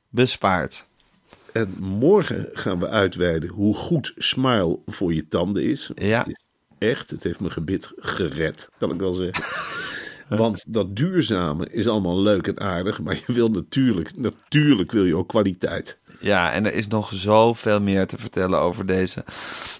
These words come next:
Speaker 1: tandpasta tabletjes. Maar godzijdank hebben we daar de hele week voor. En we hebben weer een code. Ga naar wesmile punt N L slash weerendag. En dan zeg ik even bij dat smile dat met een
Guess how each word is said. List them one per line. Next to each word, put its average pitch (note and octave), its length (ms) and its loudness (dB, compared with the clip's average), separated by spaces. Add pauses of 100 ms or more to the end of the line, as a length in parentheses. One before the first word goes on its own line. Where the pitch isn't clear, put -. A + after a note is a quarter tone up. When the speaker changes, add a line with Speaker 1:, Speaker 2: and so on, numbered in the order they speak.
(500)
Speaker 1:
tandpasta G2+ 460 0
tabletjes. G2+ 640 0
Maar A#2 120 0
godzijdank C3+ 540 2
hebben B2 220 0
we A2+ 60 4
daar A2 80 6
de A#2+ 160 2
hele D3+ 180 6
week B2 280 4
voor. B2 340 -4 (340)
En G3+ 180 2
we G3+ 60 6
hebben E3+ 220 6
weer C#3+ 160 6
een B2 100 2
code. F3+ 480 6 (340)
Ga D#3 280 4
naar C3 340 4
wesmile A#2 840 4
punt C3 400 0
N B2 180 4
L G2+ 280 4
slash - 400 0
weerendag. B2 420 2
En C3 120 -4
dan A#2+ 220 2
zeg A#2 240 -2
ik - 60 -8
even - 160 -4
bij A2 120 2
dat G#2 140 0
smile C#3 320 2
dat A2 100 -2
met G#2+ 160 -2
een - 120 -6